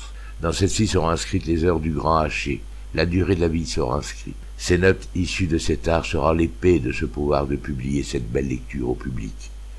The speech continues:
Issue de ce cryptage sera la volonté de voir la menace. L'aide de Dieu sera pour les heures d'hystérie sur cette terre. Maintenant, voici la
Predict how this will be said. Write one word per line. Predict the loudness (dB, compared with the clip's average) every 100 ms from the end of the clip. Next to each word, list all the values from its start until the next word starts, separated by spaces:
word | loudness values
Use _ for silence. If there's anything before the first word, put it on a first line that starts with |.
| -14 -14 -14 -14 -14 0
Issue | 2 2 2 2
de | 2
ce | 0
cryptage | 0 -2 0 2 2 0 -6 -2
sera | 2 4 4
la |
volonté | 4 0 0 0
de | 0
voir | 0 0
la | 0
menace. | 0 -2 -4 -6 -12 -12 -14 -14 -12 0
L'aide | 4 4 4
de | 2
Dieu | 4 2 2
sera | 2 2 2
pour | 2 0
les | 0 0
heures | 0 0
d'hystérie | -4 -6 -2 -2 -2 -4 -6 -10 -12
sur | -8 -6
cette | -4 -6 -6
terre. | -8 -8 -12 -14 -14 -14 -10 -10 -2
Maintenant, | -2 0 0 2
voici | 2 0 0
la | 2 0